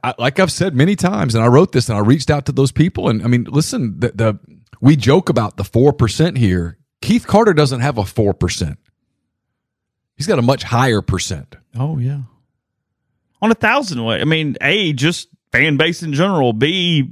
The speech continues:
Speaker 2: decision making with ticket. I mean, everything.
Speaker 1: Everything.
Speaker 2: Yeah, yeah, yeah. It's
Speaker 1: You know,
Speaker 2: not
Speaker 1: I mean, you know, how do you
Speaker 2: This isn't, "Hey, the guy just listens to the podcast when he heads to the gym."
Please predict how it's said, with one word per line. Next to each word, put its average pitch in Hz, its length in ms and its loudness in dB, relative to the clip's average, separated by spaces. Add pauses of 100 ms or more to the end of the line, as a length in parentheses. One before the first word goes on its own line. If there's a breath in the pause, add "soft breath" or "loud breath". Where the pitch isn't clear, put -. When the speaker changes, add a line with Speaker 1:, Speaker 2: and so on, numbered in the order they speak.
(140)
Speaker 2:
decision 156 460 2
making 175 320 -2
with 165 140 -2
ticket. 135 400 -4
I - 40 -2
mean, 180 160 -2
everything. 208 320 -2
Speaker 1:
Everything. 175 280 2
Speaker 2:
Yeah, 302 100 0
yeah, 233 220 0
yeah. 113 160 -4
It's 143 220 -2
Speaker 1:
You 123 40 0
know, 120 100 2
Speaker 2:
not - 140 0
Speaker 1:
I 104 40 -2
mean, 104 260 -2
you 107 100 -2
know, 90 80 -2
how 101 160 0
do 113 60 2
you 113 400 0
Speaker 2:
This 220 240 0
isn't, 226 360 0
"Hey, 175 260 0
the 139 100 0
guy 147 220 4
just 143 180 0
listens 135 260 -2
to 123 80 2
the 107 80 -2
podcast 135 600 2
when 113 100 0
he 123 120 4
heads 120 200 0
to 104 80 -14
the 98 100 -10
gym." 95 380 -4